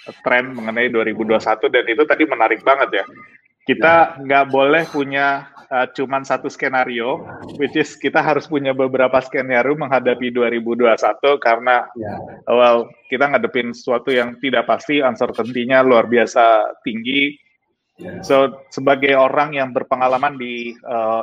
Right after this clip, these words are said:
Speaker 1: industri F and B, eh, punya pengalaman cukup panjang dan gue yakin ada pelajaran yang sangat berharga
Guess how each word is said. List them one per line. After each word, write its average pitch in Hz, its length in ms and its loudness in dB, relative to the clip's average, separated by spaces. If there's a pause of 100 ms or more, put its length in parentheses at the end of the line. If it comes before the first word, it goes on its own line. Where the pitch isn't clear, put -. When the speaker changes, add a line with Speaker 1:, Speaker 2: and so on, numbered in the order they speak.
Speaker 1:
industri 123 840 -4 (420)
F 131 220 0
and 120 240 -2
B, 147 380 4
eh, 120 680 2 (360)
punya 131 200 -4
pengalaman 127 380 2
cukup 127 300 -4
panjang 131 500 2
dan 117 240 -2
gue 120 220 0
yakin 143 400 0 (1000)
ada 147 220 2
pelajaran 156 560 2
yang 160 180 -8
sangat 185 760 -2
berharga 147 680 -4